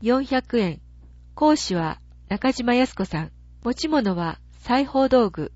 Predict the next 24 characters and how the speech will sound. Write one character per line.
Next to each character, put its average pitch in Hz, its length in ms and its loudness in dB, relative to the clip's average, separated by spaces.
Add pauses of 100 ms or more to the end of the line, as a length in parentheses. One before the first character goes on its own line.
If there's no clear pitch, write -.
(160)
筆 226 160 -10
記 - 220 -6
用 233 160 6
具、 156 240 -8 (320)
フ 240 100 -6
ル 269 140 4
ネ 269 100 0
ク - 100 -12
タ 170 160 0
イ 165 60 -2
一 202 180 -8
本。 - 400 -8 (500)
お 208 100 -4
申 240 220 2
し - 40 -12
込 240 160 0
み 220 140 -4
は、 208 220 -2 (540)
月 214 320 -2
曜 294 160 6
日 202 120 0
を 185 80 0
除 170 300 -6
く - 280 -10